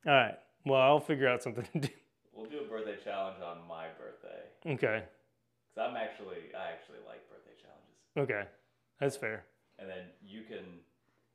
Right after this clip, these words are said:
Speaker 2: you can lift my body weight.
Speaker 1: That's fair.
Speaker 2: That, that'll,
Speaker 1: I like
Speaker 2: that'll
Speaker 1: that
Speaker 2: be
Speaker 1: even
Speaker 2: how
Speaker 1: better.
Speaker 2: we scaled for you.
Speaker 1: I like that even better. Maybe if I'm really lucky, I'll be ten pounds lighter than I am now, but we'll see.
Speaker 2: Well,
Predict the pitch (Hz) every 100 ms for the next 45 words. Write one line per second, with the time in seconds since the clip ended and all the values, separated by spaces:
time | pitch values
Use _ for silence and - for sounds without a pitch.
0 | _ 104 110 92 90 87 - _ _ 87
1 | 85 82 - - - - - - _ 156
2 | 151 - 107 107 - 113 139 175 165 165
3 | 147 151 151 147 180 143 104 95 - _
4 | - - 120 110 104 - 92 90 90 -
5 | 165 190 226 190 170 165 156 175 180 139
6 | 151 226 185 151 135 151 202 175 135 127
7 | 139 131 131 131 139 147 139 139 127 127
8 | 127 127 123 127 127 127 160 123 113 117
9 | 117 120 120 143 127 107 - _ _ _
10 | _ _ 69 78 _ _ _ - 78 78